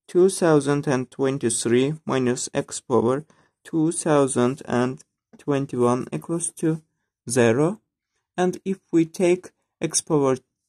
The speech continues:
two thousand and twenty-one out of the brackets, X power two remain here and minus one remain here equals to zero. Then X power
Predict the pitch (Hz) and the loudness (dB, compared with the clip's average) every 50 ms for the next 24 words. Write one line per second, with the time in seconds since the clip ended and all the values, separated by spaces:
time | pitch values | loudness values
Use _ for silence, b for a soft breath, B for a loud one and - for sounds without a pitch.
0 | _ _ - - 156 151 151 151 - 139 135 127 127 131 131 - 147 135 131 - | _ _ -4 0 0 0 0 2 2 2 2 2 0 -4 -4 -4 -4 -6 -6 -8
1 | - 139 139 139 139 139 151 135 131 131 127 - - 131 127 127 - 117 - - | -6 -4 -4 -4 -4 -4 -4 -2 -2 -2 -2 -2 -2 -2 -2 -4 -6 -10 -10 -8
2 | 120 120 117 113 113 110 110 - 156 165 - - - - - _ _ _ _ _ | -4 0 0 2 2 0 0 -2 -4 -4 -4 -8 -14 -14 -16 _ _ _ _ _
3 | _ _ _ _ _ _ _ _ _ _ _ _ _ _ _ _ _ _ _ _ | _ _ _ _ _ _ _ _ _ _ _ _ _ _ _ _ _ _ _ _
4 | _ _ _ _ _ _ _ _ _ _ _ _ _ _ _ _ _ _ _ _ | _ _ _ _ _ _ _ _ _ _ _ _ _ _ _ _ _ _ _ _
5 | _ _ _ _ _ _ _ _ - _ _ _ _ _ _ _ _ _ _ _ | _ _ _ _ _ _ _ _ -20 _ _ _ _ _ _ _ _ _ _ _
6 | _ - 180 180 - - - - 175 156 135 135 135 - - - 151 143 135 127 | _ -4 -4 -4 -4 -10 -6 -2 -2 0 2 0 0 0 0 2 2 2 2 2
7 | 131 135 127 123 120 131 139 156 147 151 165 165 - - 123 120 120 120 120 123 | 2 2 2 2 0 0 0 2 2 2 2 2 0 0 0 0 0 -2 -2 -2
8 | 131 135 127 120 - - - 123 131 139 147 151 151 135 135 131 131 131 131 135 | -2 -2 -4 -4 -6 -6 -8 -4 -2 -2 0 0 -2 -2 -2 -2 -2 -2 -4 -4
9 | 143 143 147 139 139 - - 147 151 - 139 139 139 - - - 143 135 123 117 | -4 -4 -4 -4 -4 -2 -2 -4 -4 -4 -8 -6 -6 -8 -10 -8 -8 -8 -2 2
10 | 117 113 107 107 - 117 - - _ _ _ _ _ _ _ _ _ _ _ _ | 2 2 2 2 -2 -6 -8 -14 _ _ _ _ _ _ _ _ _ _ _ _
11 | _ _ _ - 151 156 165 160 170 196 220 - _ _ _ _ _ _ _ _ | _ _ _ -8 -2 0 0 2 0 -2 -6 -8 _ _ _ _ _ _ _ _
12 | _ _ _ _ _ _ _ _ _ _ _ _ _ _ _ _ _ _ _ _ | _ _ _ _ _ _ _ _ _ _ _ _ _ _ _ _ _ _ _ _
13 | _ _ _ _ _ _ 190 190 - - - - - 160 143 131 123 117 117 | _ _ _ _ _ _ -8 -4 -4 -6 -6 -2 0 2 2 4 2 2 0